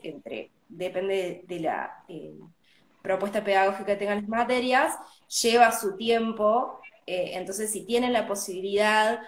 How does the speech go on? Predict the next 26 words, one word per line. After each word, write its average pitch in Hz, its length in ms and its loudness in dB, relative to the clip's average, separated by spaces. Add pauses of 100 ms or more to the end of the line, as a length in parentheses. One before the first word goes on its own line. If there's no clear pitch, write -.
(140)
o 202 140 2
si 214 160 -2
incluso 226 560 -2 (720)
son 226 240 2
estudiantes 220 720 0
y - 120 -10
quieren, 196 280 0
digamos, 185 360 -2
ayudar 190 480 2
y 180 80 2
dar 185 200 2
una 190 140 -2
mano, 202 640 -2 (220)
eh, 180 600 -4
o, - 460 -8
o 160 200 -6
lo 165 200 -4
que 175 80 -12
sea, 208 300 0
digamos, 202 520 0
también 190 320 0
está 208 220 -4
bueno 233 640 0 (280)
para 196 200 2
que 190 80 -4
podamos, 196 720 2